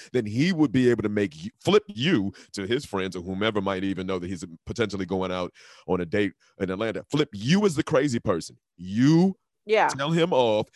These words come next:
Speaker 1: and tell him how much of a fuckboy he is or whatever it is. He says, "You know what? These crazy women out here, they don't have no any idea. I was such and such busy," without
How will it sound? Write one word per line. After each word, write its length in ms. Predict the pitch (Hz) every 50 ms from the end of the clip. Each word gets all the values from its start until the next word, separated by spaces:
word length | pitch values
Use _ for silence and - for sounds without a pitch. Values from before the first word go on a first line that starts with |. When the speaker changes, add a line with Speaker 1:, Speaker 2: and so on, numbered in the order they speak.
| - _ -
Speaker 1:
and 140 | 92 101 95
tell 180 | 110 113 107 123
him 180 | 123 123 120
how 120 | 120 117 117
much 240 | 113 110 110 -
of 120 | 104 90 90
a 60 | 90
fuckboy 440 | - 160 156 - - 104 101 98 92
he 180 | 101 95 92
is 140 | 95 95 92
or 40 | 92 87
whatever 440 | 92 95 113 139 131 113 104 95 95
it 100 | 90 90
is. 180 | 87 90 90 - - - _ -
He 80 | 147 151
says, 200 | 147 147 156 -
"You 80 | 233
know 120 | 208 196 180
what? 200 | 175 180 175 -
These 140 | 208 175
crazy 300 | - - 180 170 165 180
women 240 | 160 160 156 156 156
out 120 | 151 151 156
here, 120 | 156 156
they 100 | - 190
don't 120 | 185 156 156
have 160 | 147 143 143
no 80 | 139 135
any 160 | 139 139 135
idea. 260 | 131 131 143 139 -
I 80 | - 202
was 140 | 170 139 143
such 140 | - 143 135
and 80 | 135
such 180 | - 143 127 110
busy," 280 | 120 123 110 117 117 - - - - _ _
without 520 | 92 104 104 - - - 101 123 131 151